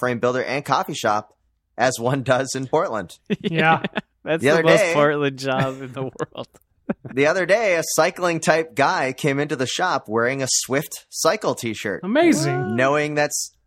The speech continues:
Speaker 1: knowing that Super Rookie was one of the owners of that shop, I asked him if he was affiliated with Swift. He replied something like, "Oh, it's not the cycling bag company.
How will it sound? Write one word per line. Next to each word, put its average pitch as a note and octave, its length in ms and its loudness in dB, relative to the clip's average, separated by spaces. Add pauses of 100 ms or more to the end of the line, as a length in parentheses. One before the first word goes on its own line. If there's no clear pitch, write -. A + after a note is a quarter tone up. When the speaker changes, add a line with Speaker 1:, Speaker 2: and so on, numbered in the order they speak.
(140)
Speaker 1:
knowing C3 340 -2
that E3 160 -2
Super A3+ 240 -2
Rookie D#3 280 2
was C3+ 160 -2
one C3 140 2
of C3 80 -4
the C#3+ 120 -2
owners C4 260 -2
of C3+ 60 0
that G#2+ 120 -2
shop, G#2 340 -2 (580)
I A2 80 -4
asked F#3+ 320 0
him C3+ 120 -2
if B2+ 120 -4
he D#3 100 -4
was D3+ 160 -4
affiliated G3+ 680 -4
with E3+ 160 -4
Swift. - 420 -4 (360)
He D3+ 120 -2
replied E3 460 0
something D#3+ 320 -2
like, C3+ 340 -2 (400)
"Oh, A#2+ 320 2 (640)
it's A3 180 0
not G#3+ 160 4
the D3+ 60 -6
cycling C3+ 520 0
bag C3 320 2
company. G2 500 -8